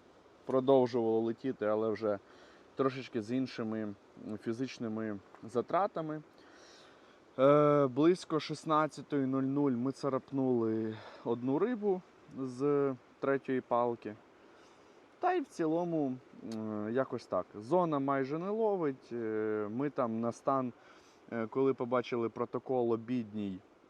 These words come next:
е, там нашої риби ще не було, але ми зразу взяли рибу після протоколу. І на стан того моменту виходило так, що ми з цією одною рибою на другому місці після Брадаріка,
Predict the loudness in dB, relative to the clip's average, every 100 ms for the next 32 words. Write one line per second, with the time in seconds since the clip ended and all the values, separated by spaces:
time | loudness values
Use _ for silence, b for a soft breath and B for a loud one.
0 | -20 -20 _ _ _ _ _ -16 -10 -6
1 | -4 -6 0 0 2 2 2 2 0 0
2 | 0 -4 -6 -6 -4 -4 -2 0 0 0
3 | 0 0 2 2 0 -2 0 2 2 -2
4 | -4 -6 -6 -8 -8 -6 -4 -2 -2 -4
5 | B B B B 0 0 0 -6 -20 _
6 | -2 -2 4 4 4 4 2 2 2 0
7 | 0 0 0 0 -2 -2 -2 0 0 -2
8 | -2 -2 -4 0 2 4 4 2 -2 0
9 | 0 0 0 -2 -2 B B B -4 2
10 | 4 4 2 0 0 -2 -6 -4 -4 -2
11 | 2 2 2 0 -2 -8